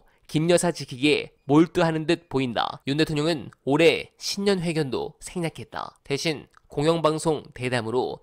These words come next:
대체할 것이라고 한다. 만약 김 여사 관련 질문이 부담스러워 각복 없는 회견장에 서지 못하는 것이라면 아무리 궁지에 몰려도 피하는 법 없던 윤석열 다음과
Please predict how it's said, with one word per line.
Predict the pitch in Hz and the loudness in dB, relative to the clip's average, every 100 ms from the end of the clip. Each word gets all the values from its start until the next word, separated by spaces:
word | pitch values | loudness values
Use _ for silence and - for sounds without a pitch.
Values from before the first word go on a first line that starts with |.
| _ | _
대체할 | - 139 - 151 | -10 -8 -4 -4
것이라고 | 135 123 123 117 | -4 -6 -6 -6
한다. | 113 107 50 - _ _ _ | -8 -8 -10 -10 _ _ _
만약 | 123 131 78 - _ _ | 0 0 -4 -6 _ _
김 | - 143 151 | -8 -2 0
여사 | 151 | 0
관련 | 151 131 135 139 90 | -2 -2 0 -4 -6
질문이 | - 139 127 123 80 - _ _ | -8 -6 -6 -8 -10 -14 _ _
부담스러워 | - 135 147 139 - 110 123 80 - _ | -8 -2 -2 -4 -4 0 0 0 -6 _
각복 | - 139 - 147 | -6 -6 -2 0
없는 | 147 165 147 - - | 0 -2 -6 -10 -14
회견장에 | - 180 175 160 156 139 - | -8 -4 -2 -2 -2 -2 -4
서지 | - 185 | -6 -4
못하는 | 139 127 151 143 | -4 -4 -6 -4
것이라면 | 123 131 117 98 57 - | -4 -2 -4 -4 -8 0
아무리 | 156 175 185 | 2 2 0
궁지에 | 170 143 131 151 | -2 -8 -2 -2
몰려도 | 127 110 101 127 87 - _ - | 0 -4 0 0 -2 -10 _ -20
피하는 | - 202 196 190 | -8 -6 -4 -2
법 | 180 | 0
없던 | 143 - 82 65 - | -2 -2 -6 -6 0
윤석열 | 147 165 175 175 | 0 0 -2 -2
다음과 | 143 123 113 127 87 | -2 -6 0 2 2